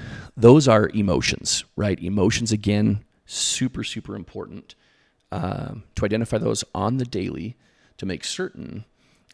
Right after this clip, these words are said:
that they just don't carry with us day after day after day. Because I promise you, the hardest times in my life came when I just didn't know what to do with my emotions. I didn't know I was feeling emotions.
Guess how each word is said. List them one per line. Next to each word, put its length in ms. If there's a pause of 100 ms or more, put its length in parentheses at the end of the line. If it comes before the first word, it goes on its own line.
that 640 (2000)
they 280
just 280
don't 180
carry 200
with 200
us 100
day 120
after 180
day 80
after 160
day. 200 (720)
Because 200
I 60
promise 280
you, 80
the 60
hardest 280
times 160
in 60
my 80
life 340
came 540
when 480
I 140
just 360
didn't 220
know 160
what 140
to 40
do 80
with 120
my 60
emotions. 380
I 60
didn't 160
know 60
I 20
was 120
feeling 240
emotions. 560